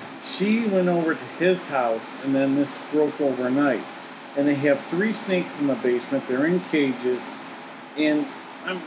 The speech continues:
thinking positive, okay, you know, aquariums, they float.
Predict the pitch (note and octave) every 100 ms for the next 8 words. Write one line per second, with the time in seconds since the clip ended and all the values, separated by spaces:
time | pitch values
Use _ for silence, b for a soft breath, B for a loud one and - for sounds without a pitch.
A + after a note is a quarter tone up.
0 | - F#3+ E3+ C3+ - B2+ B2+ C3 C#3 C3+
1 | - D#3+ D#3+ E3 D3+ C#3+ C#3+ C#3 C3+ -
2 | - D3+ D#3 D#3 D#3 C3+ D3 E3 - C#3+
3 | B2 C3